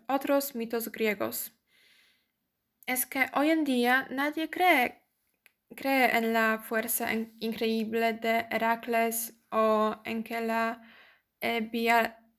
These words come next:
Láctea apareció cuando el hijo de Hera mamaba. Tampoco es verdad lo de la media naranja,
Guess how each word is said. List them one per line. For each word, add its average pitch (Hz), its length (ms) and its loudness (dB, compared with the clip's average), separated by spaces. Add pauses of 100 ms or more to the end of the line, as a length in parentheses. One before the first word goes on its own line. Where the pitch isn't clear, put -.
(500)
Láctea 247 840 2
apareció 240 880 -4
cuando 226 760 0
el 226 220 2
hijo 240 280 -4
de 226 240 -4
Hera 226 600 2
mamaba. 226 540 -4 (2250)
Tampoco 285 760 2
es 233 180 -4
verdad 226 600 0 (440)
lo 220 340 2
de 214 280 -2
la 233 100 8
media 240 260 0
naranja, 262 600 0